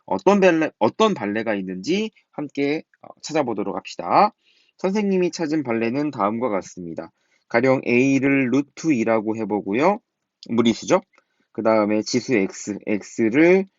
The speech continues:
이라고 한번 해볼게요. 그러면 A의 X제곱은 루트 이의 제곱이 되겠고 이것은 이가 나오네요. 가정을 만족하는 A와 X값을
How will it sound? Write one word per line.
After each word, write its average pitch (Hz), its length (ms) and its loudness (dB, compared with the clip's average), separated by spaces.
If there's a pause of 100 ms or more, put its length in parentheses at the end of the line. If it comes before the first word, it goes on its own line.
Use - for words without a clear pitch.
(160)
이라고 156 540 2
한번 110 280 -4
해볼게요. 92 640 -6 (360)
그러면 101 480 -2
A의 104 680 0 (140)
X제곱은 98 720 -4 (380)
루트 127 580 -2
이의 117 580 2 (340)
제곱이 135 460 2
되겠고 101 580 2 (240)
이것은 127 640 -2 (500)
이가 139 340 2
나오네요. 87 580 -2 (400)
가정을 147 460 0
만족하는 139 640 2
A와 113 460 2
X값을 160 1200 0